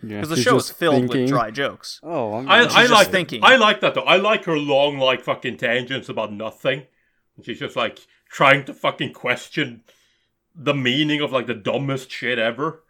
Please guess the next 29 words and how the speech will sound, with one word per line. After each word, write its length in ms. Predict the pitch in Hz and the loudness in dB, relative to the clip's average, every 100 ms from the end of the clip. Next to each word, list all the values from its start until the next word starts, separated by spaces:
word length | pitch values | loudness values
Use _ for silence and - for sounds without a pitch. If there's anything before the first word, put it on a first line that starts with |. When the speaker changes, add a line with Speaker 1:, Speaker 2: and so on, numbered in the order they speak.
| - - | -20 -6
Speaker 3:
And 400 | 226 - 226 - - | -6 -4 -4 -6 -4
she's 240 | 285 135 | -2 -2
just 220 | 175 123 | -2 -2
like, 200 | 117 107 | -2 -4
Speaker 2:
<laughs> 120 | - | -4
Speaker 3:
"How 120 | 160 202 | -4 -2
the 120 | 135 | -2
f-," 240 | - - _ 160 | -6 -20 _ -8
and 300 | 156 170 151 | -2 0 0
you're, 80 | 196 | -2
you're 180 | 175 170 | -2 -2
just 200 | 170 - | -2 -2
sitting 240 | 170 160 | 0 0
and 80 | 160 | 0
listening 260 | 143 - 135 | -4 -6 -6
to 80 | 120 | -6
her, 100 | 113 - _ | -6 -10 _
"How 160 | 214 | 4
the 140 | 269 - | 6 2
fuck 400 | - 190 - - | -2 -4 -4 -4
did 180 | 214 160 | -8 -6
you 100 | 180 | 0
get 240 | 175 160 | 2 2
into 360 | 139 214 185 123 | 0 -4 -4 -4
this? 200 | 107 143 | -6 -8
And 140 | 131 | -6
where 240 | 180 247 | -2 2
are 220 | 196 196 117 | 2 2 -2
we? 300 | 92 92 | -6 -12